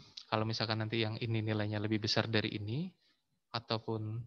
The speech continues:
ini yang dikurang ini, itu sama aja gitu. Jadi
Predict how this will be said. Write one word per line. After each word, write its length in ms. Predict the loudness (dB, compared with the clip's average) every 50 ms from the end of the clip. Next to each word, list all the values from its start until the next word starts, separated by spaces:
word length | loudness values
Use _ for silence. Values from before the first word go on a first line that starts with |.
| -10 _ _ _ _ _ _ _ _ _ _ _ -8 -4
ini 580 | -2 0 0 0 0 0 0 -2 -2 -4 -6 -6 2
yang 180 | 6 6 8
dikurang 380 | 8 8 6 6 4 4 2 0
ini, 180 | -4 -6 -6
itu 160 | -4 -2 -2 -2 -2 -4 -8 -12 -10 -4
sama 320 | -2 0 0 2 2 2
aja 160 | 4 4 2
gitu. 160 | 2 0 -2
Jadi 320 | -2 -2 -2 -2 -2 -4